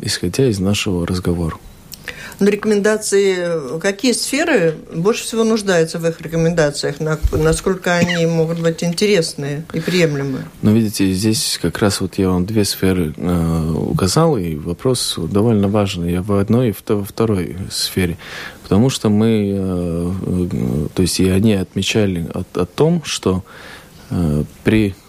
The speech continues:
Speaker 1: мунипи-, муни-, э, би-, э, вовле-, вовлечение муниципалитетов в, э, предпринимательстве, да, то есть, э, там все-таки меняется вопрос по конкуренции.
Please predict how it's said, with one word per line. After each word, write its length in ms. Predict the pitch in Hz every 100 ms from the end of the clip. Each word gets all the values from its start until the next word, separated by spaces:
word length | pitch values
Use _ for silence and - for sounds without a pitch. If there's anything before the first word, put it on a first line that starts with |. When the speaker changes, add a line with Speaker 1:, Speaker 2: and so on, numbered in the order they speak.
| - - - -
Speaker 1:
мунипи-, 760 | - 87 90 101 101 98 95 98 -
муни-, 360 | 104 101 101 98
э, 120 | 95
би-, 240 | 95 113 -
э, 400 | 95 92 87 87 95 92 - -
вовле-, 460 | 98 104 104 104
вовлечение 600 | 101 110 117 107 139 117
муниципалитетов 1400 | 101 110 110 104 117 - - 104 104 - 113 - 85 - - - - - -
в, 420 | 87 95 101 90 - -
э, 800 | - 87 87 87 90 87 87 90 -
предпринимательстве, 1080 | - 101 120 107 113 160 220 - - - - 98 - - - -
да, 180 | 101
то 160 | 147 -
есть, 260 | 76 - - - - - - -
э, 400 | - 82 82 82 82 -
там 280 | 117 147 151 - - - -
все-таки 540 | - - 131 113 104 104
меняется 800 | 95 107 127 117 - 113 107 104
вопрос 480 | 101 101 - 107
по 140 | - 110
конкуренции. 680 | 107 101 139 127 80 -